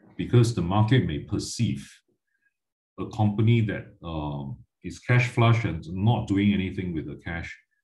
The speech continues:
to be inefficient. Okay, so there is a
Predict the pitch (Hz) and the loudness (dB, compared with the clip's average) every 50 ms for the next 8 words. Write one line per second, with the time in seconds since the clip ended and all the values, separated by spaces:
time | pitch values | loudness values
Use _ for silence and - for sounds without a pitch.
0 | _ _ _ _ - - - - 82 78 80 76 73 73 76 73 - - - - | _ _ _ _ -12 -10 -8 -6 -6 -4 -4 -4 -6 -6 -8 -10 -12 -16 -20 -20
1 | _ - 123 127 123 - 104 - - - - - - - - - _ _ _ _ | _ 2 4 6 6 6 4 0 -4 -6 -6 -6 -6 -8 -12 -18 _ _ _ _
2 | _ _ _ _ _ _ _ _ _ - 76 73 90 82 80 - - - - - | _ _ _ _ _ _ _ _ _ -14 -10 -8 -6 -8 -8 -10 -12 -18 -20 -20
3 | - - _ _ _ _ _ _ _ - - 120 117 107 107 107 - - - - | -20 -20 _ _ _ _ _ _ _ -4 0 2 4 4 4 2 0 -6 -14 -20
4 | - _ _ _ - 110 110 107 104 107 110 107 104 - - - 110 107 104 | -20 _ _ _ -4 0 0 2 4 4 2 2 0 -2 -6 -4 -2 -2 -2